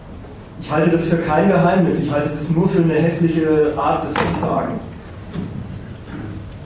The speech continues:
Die Bundesrepublik Deutschland, ihre Regierung, ihre Ämter, die treten ein für die Freiheit des Geschäfts.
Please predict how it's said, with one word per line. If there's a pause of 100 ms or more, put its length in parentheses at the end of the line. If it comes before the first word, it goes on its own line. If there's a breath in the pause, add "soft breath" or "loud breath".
(760)
Die
Bundesrepublik
Deutschland, (120)
ihre
Regierung,
ihre
Ämter, (380)
die
treten
ein
für
die
Freiheit
des
Geschäfts.